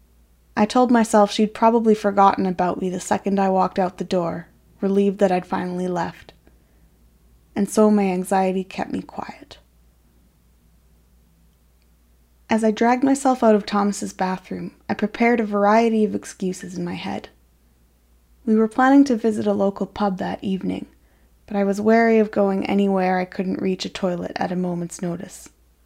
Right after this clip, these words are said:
I racked my brain for reasons to stay in that were less awkward than puking my guts out. But sometimes couch surfing is just that.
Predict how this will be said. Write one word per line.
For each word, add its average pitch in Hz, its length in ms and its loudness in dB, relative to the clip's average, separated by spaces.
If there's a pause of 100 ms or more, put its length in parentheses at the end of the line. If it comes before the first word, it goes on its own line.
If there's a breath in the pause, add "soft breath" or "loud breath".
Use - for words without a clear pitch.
(880)
I 208 80 2
racked 214 320 4
my 208 120 2
brain 196 240 2
for 196 160 -4
reasons 185 480 -2
to 196 100 -12
stay 185 360 -4
in 180 180 -4
that 180 160 -6
were 185 180 -6
less 208 360 -2
awkward 185 460 -4
than 175 120 -6
puking 190 380 -4
my 175 140 -8
guts - 360 -8
out. - 260 -18 (1300)
But 214 160 -4
sometimes 262 460 2
couch 226 300 0
surfing 220 460 -2
is 196 160 -4
just - 320 -6
that. - 360 -6